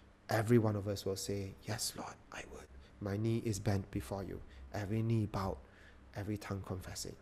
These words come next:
Meaning full loyalty to one. Don Cristo, our God,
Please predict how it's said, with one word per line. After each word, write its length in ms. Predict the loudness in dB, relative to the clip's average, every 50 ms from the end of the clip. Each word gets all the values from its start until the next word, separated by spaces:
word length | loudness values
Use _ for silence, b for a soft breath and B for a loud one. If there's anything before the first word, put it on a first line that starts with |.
| -18 B B B B B B -2
Meaning 400 | 0 2 4 4 4 2 2 -2 B B B B -16
full 840 | -14 -12 -10 -4 2 4 6 8 8 8 8 8 6 6 4 2 0 B B B B B B B B B -18 -6 2
loyalty 800 | 4 6 6 8 8 6 6 4 4 2 2 2 2 2 0 -4 -8 -14 -20 -20 -20 -10 -2
to 80 | 0 0
one. 380 | 0 2 0 0 0 0 -2 -4 -8 -12 -16 -20 -20 -20 -20 -20 -20 -20 -20 -20 -20 -20 -16 -6 0
Don 220 | 2 4 4 4 2
Cristo, 580 | 0 0 0 0 0 2 4 4 4 4 4 0 -8 -18 -20 -20 -20 -12 -4 0
our 260 | 2 4 4 2 2
God, 320 | 0 -2 -2 -2 -2 -6